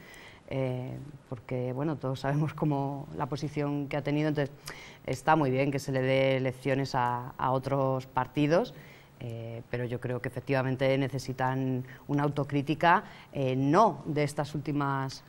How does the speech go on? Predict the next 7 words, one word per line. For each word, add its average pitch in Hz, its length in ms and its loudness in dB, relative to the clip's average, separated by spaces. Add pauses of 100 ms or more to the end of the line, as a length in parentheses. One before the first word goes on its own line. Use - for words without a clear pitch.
elecciones, 151 500 0
por 127 160 -4
mucho 131 240 -4
que 151 80 -2
se - 100 0
haya 147 180 8
reeditado, 143 920 4